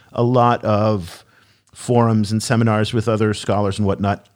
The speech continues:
Are people actually talking about transparency? Are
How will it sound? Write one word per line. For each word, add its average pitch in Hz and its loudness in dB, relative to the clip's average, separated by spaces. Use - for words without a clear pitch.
Are 170 2
people 175 -4
actually 123 -4
talking 113 -2
about 101 -2
transparency? 101 -2
Are 113 2